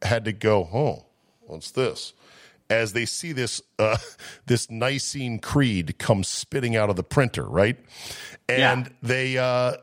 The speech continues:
Speaker 1: they, they look at it and they go, "Oh, okay, well, you, you might wanna read this. It says that your future purchases may be restricted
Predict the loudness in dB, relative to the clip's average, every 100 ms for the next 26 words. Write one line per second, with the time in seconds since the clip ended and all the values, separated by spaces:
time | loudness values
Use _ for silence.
0 | _ _ -4 -2 -2 -2 2 4 2 2
1 | 2 2 0 -2 -4 2 2 4 4 4
2 | 0 2 4 4 -2 0 0 2 2 4
3 | 4 4 -2 -4 -2 4 4 6 4 4
4 | 2 2 2 2 2 -4 -6 -4 -4 -2
5 | -2 2 2 2 0 -2 0 -2 0 4
6 | 4 2 -2 -2 -4 -6 _ _ _ _
7 | -10 -2 0 2 -2 2 4 6 4 2
8 | 0 -2 0 2 2